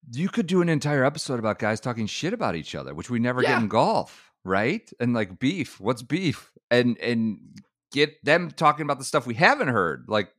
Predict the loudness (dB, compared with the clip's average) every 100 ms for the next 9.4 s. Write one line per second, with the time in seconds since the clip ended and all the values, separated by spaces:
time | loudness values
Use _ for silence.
0 | _ -6 -4 -4 -8 -16 _ _ _ _
1 | _ -12 -10 -4 -4 0 0 -2 -6 -10
2 | -12 -12 -12 -14 -16 -20 _ -4 0 0
3 | -4 -12 -6 -4 -2 2 4 4 2 -2
4 | -2 -8 _ _ _ -6 -2 0 0 4
5 | 6 4 0 -2 2 4 4 2 0 2
6 | -2 2 4 4 2 -2 -2 0 0 0
7 | -2 4 4 4 2 -10 -10 -2 4 4
8 | 2 -6 -8 2 4 4 2 -2 -4 -14
9 | -14 -14 -14